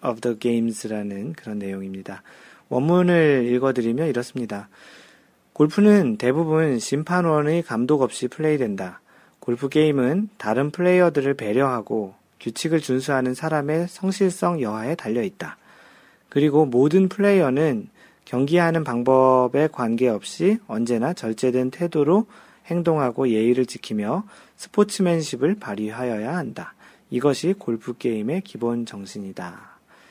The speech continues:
어, 느낌은 팍 오지만 실제 우리가 이런 골프 게임의 기본 정신을,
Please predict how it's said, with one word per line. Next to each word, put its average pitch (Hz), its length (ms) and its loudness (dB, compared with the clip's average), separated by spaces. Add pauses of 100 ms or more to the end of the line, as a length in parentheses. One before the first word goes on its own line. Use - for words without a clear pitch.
(480)
어, 113 500 -6
느낌은 165 420 4
팍 196 220 4
오지만 139 560 2 (320)
실제 165 420 2
우리가 123 360 2
이런 117 260 -2
골프 113 340 -8
게임의 135 400 -2
기본 123 300 -6
정신을, 113 680 -6